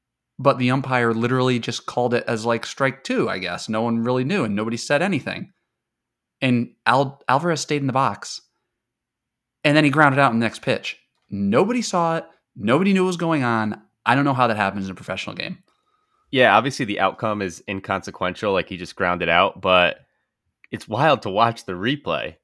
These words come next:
Speaker 2: So, like you said, called strike one, foul ball strike two, called strike three, and no one acted like it mattered, and then they just threw another pitch and he grounded out. Like, how does, how does Rich Hill not say something? How does the catcher not say something? How does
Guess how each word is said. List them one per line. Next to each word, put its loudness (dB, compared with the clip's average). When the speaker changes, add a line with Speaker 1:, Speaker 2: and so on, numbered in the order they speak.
Speaker 2:
So, -4
like -2
you -6
said, -4
called 2
strike -4
one, -2
foul 6
ball 0
strike -4
two, -6
called 6
strike -2
three, 0
and -2
no 4
one 0
acted 0
like 2
it -4
mattered, 2
and -2
then -4
they -4
just -16
threw -4
another -2
pitch -4
and -6
he -4
grounded 0
out. 4
Like, -6
how 4
does, -6
how 0
does -4
Rich -4
Hill -2
not -2
say -8
something? -8
How 2
does -2
the -6
catcher -4
not -4
say -10
something? -10
How 4
does -4